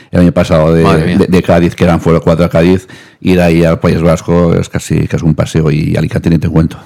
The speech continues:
Speaker 2: Bueno, es que te parece que Sevilla está lejos, pero cuando tienes que ir a, <laughs> cuando tienes que ir a San Fernando dices, "Bueno, Sevilla está lejos, pero es que esto está todavía más lejos".
Speaker 1: Eso de un ratito a pie, un rato andando a San Fernando es mentira, ¿eh?
Speaker 2: <laughs>
Speaker 1: Hay que ir en coche sí o sí.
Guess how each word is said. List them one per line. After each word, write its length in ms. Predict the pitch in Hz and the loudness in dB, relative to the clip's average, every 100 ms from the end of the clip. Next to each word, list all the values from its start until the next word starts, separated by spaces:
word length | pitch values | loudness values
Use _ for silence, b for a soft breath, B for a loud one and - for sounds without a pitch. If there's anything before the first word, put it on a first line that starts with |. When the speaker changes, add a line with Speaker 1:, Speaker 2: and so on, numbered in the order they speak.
| - - | -20 -10
Speaker 2:
Bueno, 100 | 143 | -8
es 40 | 131 | -2
que 160 | 113 | -2
te 140 | 92 98 | -2 -4
parece 300 | 92 95 110 | -4 -2 -2
que 160 | 107 | -2
Sevilla 320 | 98 107 120 87 | 0 0 0 -2
está 160 | 92 | -2
lejos, 360 | 98 98 135 - | -2 -2 -4 -2
pero 200 | 101 82 | -4 -4
cuando 200 | 67 - | -8 -8
tienes 220 | 95 95 | -6 -2
que 100 | 110 | -2
ir 60 | 98 | -2
a, 240 | 92 85 | -2 -4
<laughs> 1800 | - - - - - - - 120 123 113 202 269 - - 131 123 - 110 | -10 -8 -8 -8 -8 -6 -4 0 0 2 0 -4 -12 -10 -6 -4 0 0
cuando 180 | 107 104 | 2 2
tienes 200 | 120 120 | 2 2
que 60 | |
ir 60 | 135 | 2
a 40 | |
San 140 | 123 113 | 2 0
Fernando 300 | 120 120 139 | 0 2 2
dices, 180 | 120 | 4
"Bueno, 460 | 110 143 127 107 107 | 2 0 0 0 0
Sevilla 300 | 110 107 143 | 2 2 2
está 140 | 165 147 | 2 0
lejos, 240 | 160 131 | 2 2
pero 160 | 127 120 | 4 2
es 60 | |
que 80 | 147 | 2
esto 120 | 143 | 2
está 120 | 175 180 | 2 2
todavía 300 | 151 127 117 | 4 4 4
más 180 | 107 | 2
lejos". 260 | 120 175 117 | 2 2 2
Speaker 1:
Eso 140 | 127 107 | 4 4
de 60 | |
un 60 | 104 | 4
ratito 280 | 98 98 98 | 2 2 2
a 80 | |
pie, 120 | 92 98 | 2 2
un 80 | |
rato 200 | 92 95 | 2 2
andando 400 | 95 101 98 104 | 4 4 4 4
a 60 | 104 | 4
San 140 | 101 | 2
Fernando 340 | 95 90 92 98 | 2 2 2 2
es 60 | |
mentira, 400 | 95 90 87 82 | 2 2 0 0
¿eh? 200 | - 104 98 | 0 0 0
Speaker 2:
<laughs> 40 | |
Speaker 1:
Hay 100 | 92 | 0
que 100 | 98 | 2
ir 60 | 95 | 0
en 60 | |
coche 280 | 85 87 87 | 0 0 0
sí 120 | 85 | 0
o 80 | 82 | 0
sí. 220 | 82 85 | 0 -2